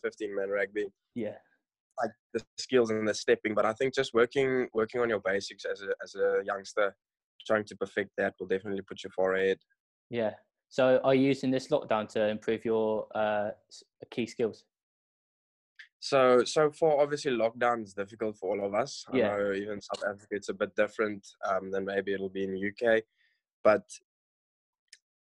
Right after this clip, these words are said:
Speaker 1: lockdown, I, I see lockdown as a, as a great opportunity to improve on your skills.
Speaker 2: Yeah.
Speaker 1: Um, still, not everyone has the resources. Not everyone has fifty meters of field to,
Speaker 2: Yeah.
Speaker 1: to work with. But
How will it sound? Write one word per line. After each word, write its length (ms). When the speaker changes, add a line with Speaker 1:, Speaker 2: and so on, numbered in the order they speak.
Speaker 1:
lockdown, 760
I, 120
I 100
see 200
lockdown 440
as 140
a, 220
as 80
a 40
great 240
opportunity 920
to 200
improve 420
on 80
your 100
skills. 460
Speaker 2:
Yeah. 140
Speaker 1:
Um, 420
still, 440
not 200
everyone 320
has 180
the 80
resources. 680
Not 180
everyone 320
has 640
fifty 380
meters 380
of 120
field 400
to, 220
Speaker 2:
Yeah. 80
Speaker 1:
to 140
work 300
with. 300
But 200